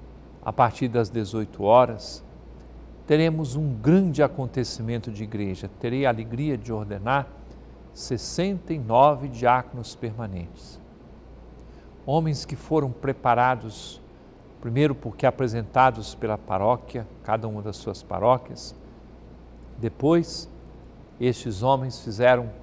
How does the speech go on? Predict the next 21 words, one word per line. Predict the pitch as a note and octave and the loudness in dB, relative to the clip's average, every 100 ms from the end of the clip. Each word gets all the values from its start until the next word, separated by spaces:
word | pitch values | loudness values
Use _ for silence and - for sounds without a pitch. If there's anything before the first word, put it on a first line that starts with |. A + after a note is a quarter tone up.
| - - | -10 2
quatro | C3+ C#3 - B2 | 2 2 -2 -2
anos | C#3+ A#2 F#2+ | -2 -4 -8
de | G2+ G2 A2+ | -10 -10 -10
preparação | - A#2+ A#2 A2+ A2+ - - | -4 -4 0 2 2 0 -8
intensa, | A2+ G#2 - C3 B2 G2+ - - - - - - - | -8 -10 -6 -4 -4 -8 -12 -16 -18 -20 -20 -18 -10
de | G#2 | -8
estudos | G2 - D3+ D#3 A2+ G2+ - | -8 -4 0 0 -2 -6 -8
teológicos, | B2 A2 A#2+ C3+ B2 G#2+ - G#2 - | -4 0 6 6 6 0 -10 -14 -8
pastorais, | A2 G#2+ - G2 B2 B2+ A#2 A2 | -6 -6 -6 -2 0 0 -2 -6
espirituais. | G#2+ - A#2 A2 G2+ - A2+ C3 A#2+ A2+ - - - - - - - - - - - - - | -12 -12 -10 -10 -10 -2 2 2 0 -6 -14 -18 -20 -20 -20 -20 -20 -20 -20 -20 -20 -20 -12
Fizeram | B2 B2+ D#3 C#3+ | -2 8 8 8
estágios | C3 - D3 D#3 B2+ B2 - | 2 0 4 4 4 -6 -4
pastorais | B2+ A#2 B2 A#2 C3 A2+ | -4 -4 -2 2 2 0
em | A#2 | -8
vários | G2+ B2 C#3 A#2+ - | -2 4 4 2 -8
lugares | A#2+ A#2 B2+ B2+ A#2 - - - - - - - | -6 0 2 0 -6 -16 -18 -20 -20 -20 -20 -6
e | C#3 | -2
agora | C#3 E3 F3 | 6 8 8
estão | - E3+ | 2 -6
prontos, | C#3+ C#3 C#3+ A#2+ - G2 | -4 0 2 0 -4 -10
dispostos | - G#2+ - - E3 F3 - D3+ - | -10 -12 -4 6 6 6 -2 -14 -14